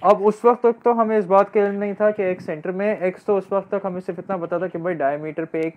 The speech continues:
पॉइंट है। अब ये, अ, खलीका हरगिज़ ज़रूरी नहीं है कि जो भी डायमीटर पे पॉइंट मार्क किया जाए वो सेंटर पॉइंट ही हो, ठीक है? Le-, let me, let me show you right here। अ, ये मैंने एक randomly सर्कल बनाया, ठीक है, ये मैंने डायमीटर बना दिया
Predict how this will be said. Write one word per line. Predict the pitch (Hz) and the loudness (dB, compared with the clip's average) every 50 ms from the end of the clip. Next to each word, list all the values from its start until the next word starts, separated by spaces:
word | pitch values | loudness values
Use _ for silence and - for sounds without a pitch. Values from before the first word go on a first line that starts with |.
| - _ | -8 _
पॉइंट | 131 131 135 143 143 - | -4 -4 -4 -6 -8 -10
है। | 131 107 - - _ _ _ - _ _ | -12 -12 -12 -14 _ _ _ -20 _ _
अब | 160 175 165 131 | 2 2 2 2
ये, | 131 147 160 165 175 190 196 202 208 208 | -4 -2 0 2 4 4 4 4 4 4
अ, | 180 139 151 160 165 156 156 156 | 2 0 0 2 4 4 4 4
खलीका | - 170 160 160 - 202 196 | 2 -2 -4 -2 0 0 2
हरगिज़ | 180 170 160 190 196 | 2 0 2 0 0
ज़रूरी | 180 180 170 175 185 196 | 0 0 0 0 0 0
नहीं | 190 202 202 202 | 0 -2 -4 -2
है | 196 196 208 220 214 - _ - _ _ _ _ 165 | -2 -2 -2 -4 -4 -8 _ -20 _ _ _ _ 0
कि | 165 165 170 175 175 180 180 175 - - - 147 147 - | 2 2 4 4 2 2 2 0 -2 -4 -8 -12 -8 -2
जो | 160 160 165 180 | 0 2 2 4
भी | 175 185 208 | 2 2 2
डायमीटर | 180 175 165 165 165 165 170 160 180 175 | 4 4 4 4 4 0 -4 -4 -4 -4
पे | 175 190 | -4 -4
पॉइंट | 165 - 170 160 160 170 175 165 - | -2 2 2 2 2 0 -4 -6 -2
मार्क | 170 160 160 165 160 | 0 0 0 0 -2
किया | - 165 165 160 | -2 0 0 0
जाए | 151 165 160 165 180 185 | 2 2 2 2 2 0
वो | 170 156 156 165 | 0 -2 -4 -4
सेंटर | 160 - 160 143 143 139 156 156 | -4 -6 -8 -8 -8 -8 -10 -10
पॉइंट | 147 _ 147 139 135 131 135 156 | -8 _ -8 -8 -8 -10 -10 -10
ही | 147 147 | -8 -8
हो, | 139 131 120 98 - - _ - | -8 -8 -10 -12 -12 -14 _ -8
ठीक | 139 127 - | -8 -2 0
है? | 175 185 175 | 2 2 2
Le-, | 160 160 160 156 147 | 2 2 2 2 2
let | 160 156 | 0 -4
me, | 170 151 151 | -4 -6 -8
let | 151 | -8
me | 160 | -8
show | 151 - 156 147 | -10 -6 -6 -4
you | 143 143 143 | -4 -4 -4
right | 135 127 120 117 117 - 135 | -4 -4 -6 -8 -8 -10 -12
here। | 120 104 107 - _ _ _ _ _ _ _ _ _ _ _ | -12 -12 -12 -18 _ _ _ _ _ _ _ _ _ _ _
अ, | - 135 135 135 139 127 104 | -6 -4 -2 -2 -2 -2 -4
ये | 131 143 156 | -4 -4 -4
मैंने | 156 156 156 160 | -4 -2 -2 -2
एक | 156 151 156 | -2 0 0
randomly | 147 143 147 151 160 165 170 170 | 0 0 -2 -4 -6 -6 -6 -6
सर्कल | 170 160 139 139 165 160 | -4 -6 -6 -4 -6 -6
बनाया, | 165 165 170 175 175 180 | -6 -6 -4 -4 -6 -6
ठीक | 170 - 151 143 - | -8 -12 -10 -8 -6
है, | 165 | -6
ये | 151 147 | -6 -6
मैंने | 147 147 147 139 | -6 -6 -6 -4
डायमीटर | 135 127 123 123 127 - 151 | -4 -4 -4 -6 -8 -10 -8
बना | 151 156 151 151 151 | -8 -6 -6 -6 -6
दिया | 151 165 175 175 | -4 -6 -6 -6